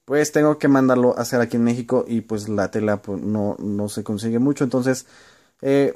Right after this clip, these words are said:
por eso es que no, los viniles nacionales no, no traen este cuerpo color tela. Digo, color piel. Entonces, este es el cuerpo de todos los de vinilo,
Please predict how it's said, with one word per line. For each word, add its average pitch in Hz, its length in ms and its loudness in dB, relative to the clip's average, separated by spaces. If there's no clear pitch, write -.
por 131 140 0
eso 131 220 0
es 123 100 -4
que 127 220 -2
no, 120 440 0
los 117 400 -2
viniles 117 600 2
nacionales 113 500 -2
no, 107 220 0
no 113 180 2
traen 110 240 -2
este 110 160 -4
cuerpo 104 300 -6
color 98 300 -2
tela. 92 360 -8
Digo, 117 200 0
color 107 480 0
piel. 104 300 -4
Entonces, 139 380 0
este 151 180 0
es - 120 -2
el 123 120 0
cuerpo 147 260 2
de 135 80 4
todos 139 280 2
los 127 160 2
de 127 100 4
vinilo, 131 500 2